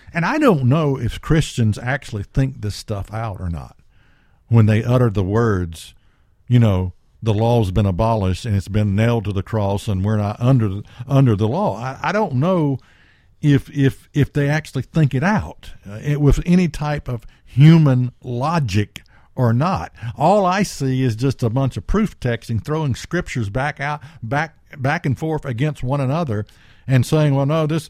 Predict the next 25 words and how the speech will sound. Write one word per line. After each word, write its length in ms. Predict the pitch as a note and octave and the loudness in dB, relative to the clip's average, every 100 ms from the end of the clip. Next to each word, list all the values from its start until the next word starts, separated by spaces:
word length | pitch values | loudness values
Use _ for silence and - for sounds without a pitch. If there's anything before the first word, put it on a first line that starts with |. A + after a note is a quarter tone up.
| C#3+ | -4
this, 160 | D3+ E3 | -2 0
this 240 | F3+ F#3 | 0 0
proves 380 | - F#3 F3+ D3 | 0 2 2 0
right 180 | E3+ C#3 | -2 0
here 240 | D#3+ F3 | 0 0
that 100 | C3+ | -2
the 80 | B2 | -4
law 220 | D3 D#3 | -2 2
has 80 | D3 | 2
been 160 | D3 C3+ | 2 0
abolished." 480 | D#3 G3+ G#2+ G2+ - - | 0 -2 -2 -4 -10 -6
And 160 | D#3 C#3+ | -2 0
I 140 | A3 | 2
don't 240 | D#4+ C4+ | 2 2
know 300 | D#3 G3 G#3+ | 0 2 2
if 200 | F3+ D3+ - | 2 -2 0
anyone 840 | G3 A3+ E3+ B2+ - - E3 F3 E3 | 0 2 2 -2 -6 -2 0 0 0
actually 420 | E3 F3 - C3+ | -2 -2 -4 -6
sits 340 | - F#3 - | -6 -8 -8
down 360 | C#3 E3+ E3+ D3+ | -6 -4 -4 -4
and 100 | C#3+ | -4
starts 360 | - D#3+ D3+ - | -4 -8 -10 -6
thinking 360 | A3+ A3+ C#3 | -4 -2 -4
about 320 | F#2 F2+ D#2 | -4 -6 -10
this 400 | E2 D2 - - | -14 -16 -18 -20